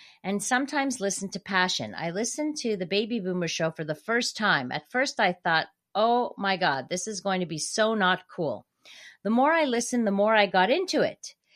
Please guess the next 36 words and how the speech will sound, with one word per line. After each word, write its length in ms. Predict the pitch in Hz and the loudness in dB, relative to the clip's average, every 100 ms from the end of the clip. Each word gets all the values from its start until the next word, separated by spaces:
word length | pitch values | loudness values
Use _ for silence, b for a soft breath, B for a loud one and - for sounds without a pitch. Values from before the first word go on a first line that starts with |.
| B B | B B
I 140 | 175 | -4
wish 260 | 196 302 - | -2 -2 0
my 140 | 294 | -2
parents 520 | 285 - 294 285 262 254 | -4 0 2 4 2 0
were 140 | 240 | -2
boomers. 540 | 190 277 294 233 143 | 2 2 4 2 0
Boomers 440 | - 220 277 302 247 | -2 0 2 0 0
are 80 | 254 | -2
so 340 | - 285 277 | 0 2 2
awesome. 640 | 254 277 302 240 151 123 _ b b - | 4 4 2 0 0 -4 _ b b -2
I 100 | 190 | 2
went 180 | 240 294 | 2 2
on 200 | 285 254 | 2 2
YouTube 580 | 269 302 - 175 165 | 0 -2 -2 -2 0
and 160 | 170 175 | -2 -2
searched 380 | - 247 247 - | -2 -2 -2 -4
songs 360 | 240 220 233 | 0 0 0
from 140 | - 185 | -2 -4
the 80 | 160 | -4
sixties 540 | - 262 262 240 208 | -4 -4 -4 -6 -6
and 100 | 180 | -6
seventies. 640 | - 208 196 156 90 - | 0 0 2 -4 -6 -12
Many 260 | 156 196 254 | -2 0 0
songs 400 | 262 240 214 208 | -2 -2 -2 0
I 120 | 196 | 0
knew, 260 | 180 190 165 | 0 0 -2
but 160 | 151 | -4
did 160 | 147 156 | -6 -2
not 240 | 190 214 | 0 0
know 160 | 185 185 | 0 -2
they 180 | 180 165 | 0 0
were 140 | 170 | -2
from 220 | 170 170 | -6 -6
the 80 | 156 | -6
boomer 320 | 147 208 233 | -2 -2 0
years. 500 | 190 143 120 120 160 | 0 -2 -6 -6 -8